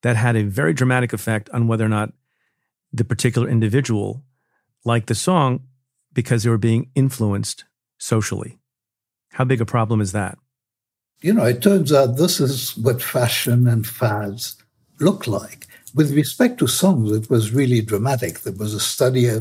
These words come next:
Speaker 2: I believe they had fifty songs, uh, that they studied the popularity of. They allowed people to download them. And for different groups, they allowed people to know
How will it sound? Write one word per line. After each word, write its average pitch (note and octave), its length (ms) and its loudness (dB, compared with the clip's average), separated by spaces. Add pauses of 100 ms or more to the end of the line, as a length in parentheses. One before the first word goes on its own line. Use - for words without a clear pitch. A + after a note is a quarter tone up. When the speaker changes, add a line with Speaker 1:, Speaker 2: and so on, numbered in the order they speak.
(160)
Speaker 2:
I A#2 60 -2
believe B2+ 420 -2 (260)
they A#2 260 0
had A2+ 240 0
fifty B2+ 480 -2
songs, A#2+ 880 0 (140)
uh, G2 280 -4 (520)
that A2 240 -2 (340)
they G2 160 -6
studied G#2 460 0
the G2+ 100 -4
popularity G#2+ 840 0
of. A#2 260 -8
They A2 120 -6
allowed G#2+ 380 -4
people G#2+ 320 -4
to A#2+ 120 -4
download G#2 680 -2
them. - 220 -10 (800)
And D#3 460 4 (580)
for - 180 2
different D3+ 480 2
groups, - 680 0 (360)
they D3+ 460 2
allowed G3 480 4
people F3 320 2
to D3 140 0
know C3 640 2